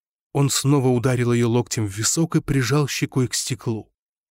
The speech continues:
Со стоном Ф сто пятьдесят погрузился еще глубже. Джейн почувствовала, как вода заливается в открытый кузов, утаскивая пикап на дно.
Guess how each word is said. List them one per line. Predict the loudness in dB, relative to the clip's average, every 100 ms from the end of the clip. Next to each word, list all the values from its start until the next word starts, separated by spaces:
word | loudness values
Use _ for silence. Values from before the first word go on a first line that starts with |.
| _ _ _ _ _ _ _
Со | -6 0 2
стоном | 0 0 0 2 0 -2 -2
Ф | -2 -2
сто | 0 0
пятьдесят | 0 0 0 0 -2
погрузился | -2 -2 0 -2 0 -2 -2
еще | -2 -2 -2 -2
глубже. | 0 -2 -2 -2 -4 -6 _ _ _ _ -10
Джейн | -2 0 2 2
почувствовала, | -2 0 -2 0 0 0
как | 0 -2
вода | 0 0 2 2
заливается | 2 2 2 0 0 0
в |
открытый | -2 -2 -4 -2 -4
кузов, | -2 -2 0 -4 -4
утаскивая | -4 -2 -2 -2 -2 -2
пикап | -2 -4 -2 -2 0
на | -2
дно. | 0 0 0 -2